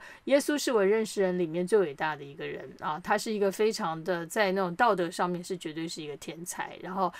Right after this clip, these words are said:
他有那种 ethical sense，他对于这个，这个，嗯，怎么讲呢？Ethical，就是那个事情的对错上面呢，他有一个很特别的一个看法。那他绝对是一个，呃，生来就很聪明的人啊。他，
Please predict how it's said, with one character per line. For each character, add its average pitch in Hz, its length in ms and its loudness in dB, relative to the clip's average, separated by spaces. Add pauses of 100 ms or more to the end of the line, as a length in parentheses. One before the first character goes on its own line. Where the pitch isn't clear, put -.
(160)
他 214 220 6
有 170 400 0
那 202 140 0
种 185 180 -2
ethical 214 480 0
sense， 175 480 -2
他 190 180 0
对 202 240 4
于 170 160 -2
这 196 140 0
个， 170 180 0 (480)
这 - 160 2
个， 175 200 2 (100)
嗯， 156 300 -4 (260)
怎 190 100 -6
么 180 120 -8
讲 160 180 0
呢？ 151 100 -10 (120)
Ethical， 196 480 -2
就 165 120 -10
是 214 140 -8
那 220 80 -2
个 180 160 2
事 - 400 0
情 180 220 -6
的 170 120 -6
对 254 280 2
错 190 260 2
上 180 220 -2
面 160 140 -10
呢， 151 120 -10
他 185 160 -4
有 160 60 -4
一 156 40 -6
个 180 120 -2
很 156 260 -10 (260)
特 254 220 6
别 175 200 -2
的 170 100 -4
一 175 140 -2
个 185 100 0
看 175 260 -2
法。 135 160 -8
那 180 80 -4
他 240 140 2
绝 196 220 2
对 226 160 0
是 214 200 -4
一 180 160 -2
个， 175 160 -4 (300)
呃， 160 220 -2
生 240 280 0
来 180 160 4
就 190 140 -6
很 151 160 -6
聪 180 240 -2
明 156 160 -6
的 147 100 -6
人 143 280 -8
啊。 151 180 -2
他， 185 180 -2